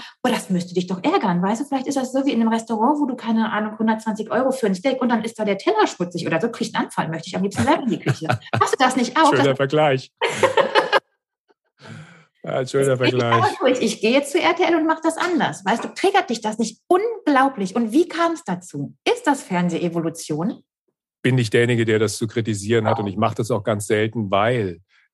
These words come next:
Speaker 2: ich kann abschalten, beziehungsweise ich muss es gar nicht erst einschalten. Das heißt, die,
Speaker 1: <laughs>
Speaker 2: meine Erregungsschwelle, was diese ganzen Formate im Fernsehen angeht, ist im Grunde nicht vorhanden, weil ich's nicht gucke.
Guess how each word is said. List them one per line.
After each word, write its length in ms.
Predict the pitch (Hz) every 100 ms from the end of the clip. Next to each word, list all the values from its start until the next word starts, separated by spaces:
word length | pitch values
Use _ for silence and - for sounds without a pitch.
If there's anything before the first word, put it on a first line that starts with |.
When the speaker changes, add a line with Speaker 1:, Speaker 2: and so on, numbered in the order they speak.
| _
Speaker 2:
ich 200 | - 113
kann 280 | - 110 113
abschalten, 640 | 117 - - 120 101 101 92
beziehungsweise 640 | 95 104 104 107 104 104
ich 100 | 92
muss 220 | 120 113
es 100 | 107
gar 180 | 117 107
nicht 140 | 117
erst 180 | 113 101
einschalten. 800 | - 107 123 - 98 87 92 107 -
Das 220 | - -
heißt, 440 | 101 101 135 _
die, 80 | -
Speaker 1:
<laughs> 0 |
Speaker 2:
meine 520 | 101 107 104 104 107
Erregungsschwelle, 760 | 113 101 123 147 120 - 120 120
was 160 | 110
diese 220 | 101 113 113
ganzen 300 | 113 104 107
Formate 500 | 110 98 101 117 127
im 100 | 110
Fernsehen 440 | 107 110 107 104
angeht, 520 | 104 104 107 107 98 - _ _ _ _ _ _
ist 200 | - 113
im 80 | -
Grunde 320 | 110 113 123
nicht 180 | 120 104
vorhanden, 420 | 113 107 127 123
weil 200 | 107 104
ich's 120 | 104 -
nicht 200 | 95 -
gucke. 420 | - 143 104